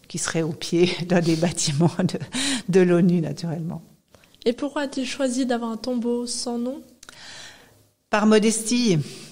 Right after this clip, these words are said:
Speaker 1: Il voulait pas que ce soit son nom qui soit glorifié, mais plutôt ce qu'il laissait derrière lui. Et je pense que c'est vraiment, euh, euh, ce musée est vraiment l'œuvre de sa vie. Et, euh, donc, par souci de modestie, enfin, il a quand même fait faire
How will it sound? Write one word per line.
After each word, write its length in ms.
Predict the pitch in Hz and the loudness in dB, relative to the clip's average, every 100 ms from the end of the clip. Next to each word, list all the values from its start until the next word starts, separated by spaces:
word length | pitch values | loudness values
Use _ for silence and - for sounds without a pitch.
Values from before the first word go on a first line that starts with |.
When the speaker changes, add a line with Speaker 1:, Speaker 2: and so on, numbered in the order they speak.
| - | -4
Speaker 1:
Il 140 | 185 175 | 0 2
voulait 240 | 185 185 | 4 2
pas 240 | 180 196 | 4 2
que 140 | 196 185 | 2 0
ce 120 | 180 | 0
soit 240 | - 190 | 0 2
son 260 | 180 - 214 | 2 2 4
nom 220 | 214 214 | 6 6
qui 140 | 208 202 | 4 2
soit 200 | - 180 | 2 4
glorifié, 840 | 185 175 175 - 185 202 240 269 - - - - | 4 4 0 0 4 4 4 -2 -12 -18 -6 2
mais 180 | 175 | 4
plutôt 480 | 185 202 190 185 202 | 4 -2 0 2 2
ce 140 | 196 - | 2 -2
qu'il 160 | 196 | 0
laissait 240 | 175 170 170 | 0 0 -2
derrière 360 | 160 160 147 | -2 -2 -2
lui. 260 | 147 151 - - _ _ _ - | -4 -8 -16 -20 _ _ _ -12
Et 80 | 160 | -10
je 60 | |
pense 220 | - 175 | -4 -4
que 80 | - | -2
c'est 160 | 151 160 | -4 -2
vraiment, 600 | 160 160 165 170 180 180 | 0 0 2 4 4 4
euh, 220 | 156 156 160 - - - - | 4 2 0 -10 -16 -10 -6
euh, 400 | 156 - - 160 | -4 -4 -6 -4
ce 200 | - 185 | 2 4
musée 460 | 180 170 170 180 | 4 4 2 2
est 40 | 160 | 2
vraiment 340 | 160 165 165 | 0 0 0
l'œuvre 360 | 175 180 175 165 | 2 2 0 -2
de 100 | 156 | -4
sa 220 | - 160 | -2 -2
vie. 400 | 156 180 202 180 - - - - | 0 0 0 -4 -10 -20 -20 -14
Et, 300 | 180 170 170 | -10 -6 -6
euh, 320 | 160 151 151 | -6 -6 -6
donc, 500 | 156 151 156 151 160 - - | -6 -6 -6 -6 -8 -8 -4
par 220 | 147 - | -4 -2
souci 400 | - 190 - 208 | 0 2 4 4
de 60 | |
modestie, 600 | 185 170 160 - - 208 185 | 6 6 2 -2 -2 0 0
enfin, 160 | 165 | 0
il 100 | 160 | 0
a 60 | 147 | 0
quand 140 | 170 | 2
même 180 | 170 165 | 2 2
fait 360 | - - - 160 | -2 -10 -4 -4
faire 420 | - 165 151 151 | 0 0 0 -4